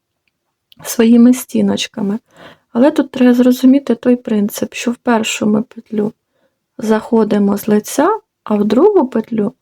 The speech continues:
ми заходимо з виворітньої сторони. Головне, неважливо, чи це класичні, чи бабусині петлі.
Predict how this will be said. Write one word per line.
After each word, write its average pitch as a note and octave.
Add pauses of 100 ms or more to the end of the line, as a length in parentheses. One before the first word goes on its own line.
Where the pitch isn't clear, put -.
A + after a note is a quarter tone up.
(460)
ми A3+
заходимо B3+
з B3+
виворітньої A#3
сторони. G3+ (760)
Головне, A3+ (240)
неважливо, A3+
чи -
це B3+
класичні, A3+
чи -
бабусині A3
петлі. G#3